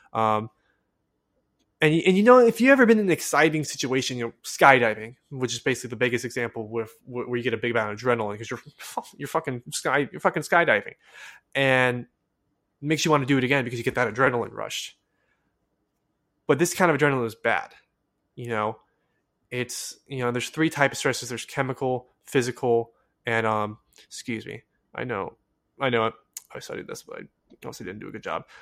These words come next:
Physical, chemical, and emotional. Physical includes, you know, traumas, accidents, injuries. You know, chemicals is flus, viruses, um, you know, toxins in your food that,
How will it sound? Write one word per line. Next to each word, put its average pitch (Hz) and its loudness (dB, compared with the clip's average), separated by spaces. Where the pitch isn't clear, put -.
Physical, 165 4
chemical, 143 2
and 120 0
emotional. 120 0
Physical 127 0
includes, 120 -2
you 123 -4
know, 110 -2
traumas, 120 0
accidents, 123 -2
injuries. 120 -8
You 117 -8
know, 107 -6
chemicals 127 0
is 110 -8
flus, 127 -2
viruses, 117 2
um, 104 0
you 113 -10
know, 107 -12
toxins 127 0
in 120 -8
your 113 -10
food 127 0
that, 110 -2